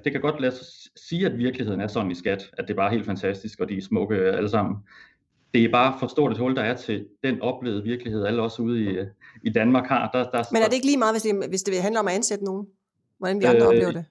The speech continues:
Speaker 1: jo, men så skal de bruge, øh, hundrede millioner på, øh, rent på at køre den der video, øh, hele året rundt, øh, på T V og alle medier for at lave ordentlig propaganda, sådan vi, vi bliver bildt det ind. Ellers så bliver jeg altså nødt til at møde det der.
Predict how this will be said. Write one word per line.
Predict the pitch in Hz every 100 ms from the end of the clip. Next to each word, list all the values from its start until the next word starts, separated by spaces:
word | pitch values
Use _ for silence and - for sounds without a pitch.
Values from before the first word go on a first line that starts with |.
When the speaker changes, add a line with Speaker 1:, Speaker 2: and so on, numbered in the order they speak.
| _
Speaker 1:
jo, | 151 165 160
men | 127
så | 127
skal | 135 151
de | 123
bruge, | 131 147 143 120
øh, | 110 110
hundrede | 117 156 147
millioner | 117 127 123 117
på, | 123 110
øh, | 107 107
rent | 131 131 120
på | 131
at | 104
køre | 135 123
den | 120
der | 117
video, | 117 131 107 104 - _
øh, | 110 104
hele | 110 123
året | 110 104
rundt, | 117 - - 107
øh, | 101 95 95 95 -
på |
T | 104
V | 127 113 107 101
og | 98 95 95 -
alle | 110
medier | 113 113 110
for | 117 104
at |
lave | 98 107 110
ordentlig | 113 113
propaganda, | - 107 107 107 120
sådan | 117 113 101
vi, | 101 98 _ - -
vi | 113
bliver | 110 101
bildt | 107 101
det | 104
ind. | 117
Ellers | 120
så | 131
bliver | 135
jeg | 117
altså | 107
nødt | 135
til | 135
at | 120
møde | 139
det | 123
der. | 113